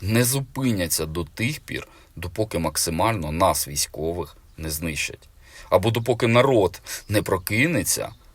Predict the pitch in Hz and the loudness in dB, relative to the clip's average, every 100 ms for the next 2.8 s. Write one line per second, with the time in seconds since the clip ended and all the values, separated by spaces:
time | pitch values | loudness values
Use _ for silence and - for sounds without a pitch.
0 | _ _ _ - 98 87 80 82 80 80 | _ _ _ -2 2 2 0 -2 -2 -4
1 | 82 80 82 76 - - _ - - 107 | -4 -4 -4 -6 -10 -20 _ -20 -6 0
2 | 131 - 104 110 101 101 95 - | 2 2 2 2 4 4 4 -2